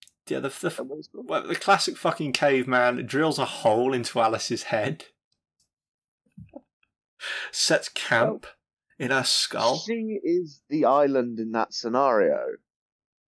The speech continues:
Speaker 2: He climbs up onto her head with his little trunk of shit, nails a couple of stakes into her head,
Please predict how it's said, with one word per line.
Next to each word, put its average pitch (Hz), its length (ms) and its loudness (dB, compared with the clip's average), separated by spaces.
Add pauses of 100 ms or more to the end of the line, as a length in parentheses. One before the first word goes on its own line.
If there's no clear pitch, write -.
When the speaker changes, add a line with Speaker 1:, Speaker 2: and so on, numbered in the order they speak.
(160)
Speaker 2:
He - 80 -16
climbs 156 420 0
up 160 160 0
onto 147 300 -6
her 143 140 2
head 120 480 -6
with 104 160 -12
his 107 200 -16
little 104 340 -8
trunk 95 460 -6 (200)
of - 160 -18
shit, - 480 -6 (520)
nails 139 420 2
a 139 60 -10
couple 135 400 -4 (100)
of 113 140 -12
stakes - 480 -8
into 104 180 -14
her 101 300 -4
head, 110 400 -8